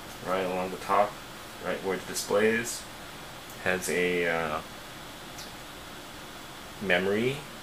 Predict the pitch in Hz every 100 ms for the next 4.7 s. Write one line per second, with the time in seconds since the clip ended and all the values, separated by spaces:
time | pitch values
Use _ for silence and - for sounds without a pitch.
0 | - - - - - - - - 87 85
1 | 82 80 - - - - 104 107 - 95
2 | - - 92 90 82 80 80 - - 90
3 | 90 90 87 87 85 - - - - 85
4 | 85 - 107 - 92 - -